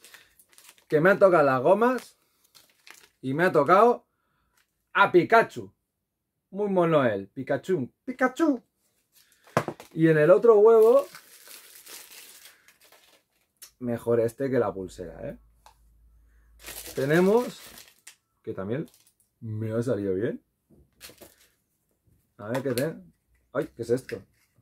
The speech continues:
Uy, esto no es una pulsera, esto es otra cosa. A ver. Ah, son sellos.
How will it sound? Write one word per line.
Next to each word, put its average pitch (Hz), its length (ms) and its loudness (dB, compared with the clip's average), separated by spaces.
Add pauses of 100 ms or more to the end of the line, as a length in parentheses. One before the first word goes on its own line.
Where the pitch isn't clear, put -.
(680)
Uy, 131 120 -14 (160)
esto 117 280 -6
no 147 60 0
es 131 60 -2
una 131 160 -2
pulsera, 117 380 -2
esto 117 220 -10
es 156 80 -4
otra 120 200 -6
cosa. 135 300 -6 (1000)
A 95 120 -16
ver. 165 240 -6 (920)
Ah, 120 140 -10
son 147 180 -4
sellos. 170 500 0